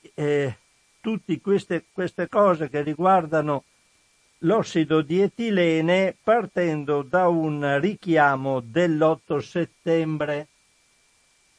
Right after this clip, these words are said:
Allora, eh, si tratta di uno yogurt che però è scaduto. Di questo parlo perché purtroppo era uno yogurt greco ai gusti mirtillo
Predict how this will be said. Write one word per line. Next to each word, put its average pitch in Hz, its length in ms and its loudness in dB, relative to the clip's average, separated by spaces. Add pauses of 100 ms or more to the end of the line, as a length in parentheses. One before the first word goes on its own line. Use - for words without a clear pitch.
(800)
Allora, 180 600 -2
eh, 190 240 0
si - 240 -4
tratta 185 460 4
di 135 200 -6
uno 175 320 2
yogurt 165 920 2
che 196 140 0
però 180 440 2 (160)
è 170 200 2 (120)
scaduto. 165 800 0
Di 175 160 -4
questo 214 440 0
parlo 156 680 2 (580)
perché 214 380 2
purtroppo 170 680 0
era 180 240 4
uno 175 320 0
yogurt 175 800 2
greco 170 540 2
ai 143 160 0
gusti 180 440 -2
mirtillo 156 840 -2